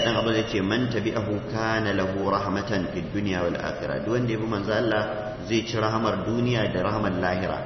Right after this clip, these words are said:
"Wa man lam yatba'hu ufiya mimma kana yubtala bihi sa'irul umam min al-khasfi wal maski wal qadfi." Duk wanda bai imani da shi ba, to duk da hakan ma Allah ba zai azabtar da shi ba irin azabar da yawa Adawa da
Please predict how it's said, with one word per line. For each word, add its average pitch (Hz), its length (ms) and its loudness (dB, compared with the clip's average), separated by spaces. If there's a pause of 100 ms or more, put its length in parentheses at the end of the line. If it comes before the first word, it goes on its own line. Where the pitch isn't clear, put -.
(480)
"Wa 76 100 -2
man 117 280 2
lam 120 160 4
yatba'hu 117 960 2
ufiya 123 400 2
mimma 110 480 2
kana 117 240 0
yubtala 104 400 2
bihi 101 240 -2
sa'irul 107 560 0
umam 110 240 0
min 101 200 0
al-khasfi 104 400 -4
wal 90 160 0
maski 117 400 -2 (460)
wal 92 240 2 (140)
qadfi." 104 520 -2 (560)
Duk 120 240 0
wanda 120 320 0
bai 95 240 -2
imani 110 360 -2
da 95 120 -2
shi 110 160 -6
ba, 123 400 0
to 90 80 -2
duk 110 220 -2
da 104 100 0
hakan 90 380 0
ma 98 140 4 (680)
Allah 104 400 2
ba 92 160 0
zai 101 160 0
azabtar 104 480 -2
da 95 80 -2
shi 107 160 -4
ba 101 160 0
irin 110 320 -2
azabar 98 400 0
da 92 100 -2
yawa 101 300 2
Adawa 98 480 2
da 92 80 -2